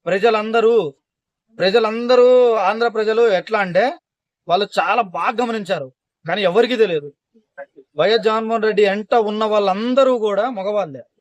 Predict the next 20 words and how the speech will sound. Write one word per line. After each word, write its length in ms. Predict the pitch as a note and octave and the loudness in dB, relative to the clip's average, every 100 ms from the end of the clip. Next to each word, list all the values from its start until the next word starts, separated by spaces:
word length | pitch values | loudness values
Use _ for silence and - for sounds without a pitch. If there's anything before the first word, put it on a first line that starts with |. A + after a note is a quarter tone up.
| _ D#3+ | _ -6
మీరు 120 | F3 | -2
గమనించండి, 640 | E3+ A#3 A3+ F3 C3+ G#3+ - _ _ G3+ F3 D#3 _ _ _ _ - | 0 0 0 0 0 -2 -2 _ _ -20 -20 -20 _ _ _ _ -6
చాలా 300 | F3 G#3 B3 | -2 0 0
మంది 240 | A3 G#3+ F#3+ | 0 -2 -2
ఎక్కడ 360 | F3+ - C4 | -2 0 0
సభలు 280 | G3+ A3 A3+ | 0 -2 -2
పెట్టినా 240 | G#3+ F#3+ | -4 -6
వైఎస్ 260 | G#3+ G#3 F3+ | 0 0 0
జగన్మోహన్ 340 | G3 G3+ G#3 | -2 -2 -2
రెడ్డి 180 | G3 F#3 | -4 -2
గారి 140 | F3+ E3+ | -2 -2
గురించి 520 | F3 F3+ G3+ B3+ D#4 _ _ _ _ D#3 | -8 -10 -6 -6 -6 _ _ _ _ -2
మగవాళ్ళే 420 | F#3+ B3+ B3 A#3 | 2 4 4 2
వస్తారు 260 | G#3+ A3+ | 0 -2
కానీ 140 | G3+ G#3 | -2 -2
ఆడవాళ్ళు 320 | G#3 G#3+ F#3+ | -2 0 -2
ఎక్కడ 200 | - A#3+ | -2 0
రారు. 320 | A#3 D#3 A#2 - | 0 -2 -8 -16
మీరు 120 | E3+ D#3 | -12 0
చూడండి. 300 | B3 G#3+ C3 | 0 0 -6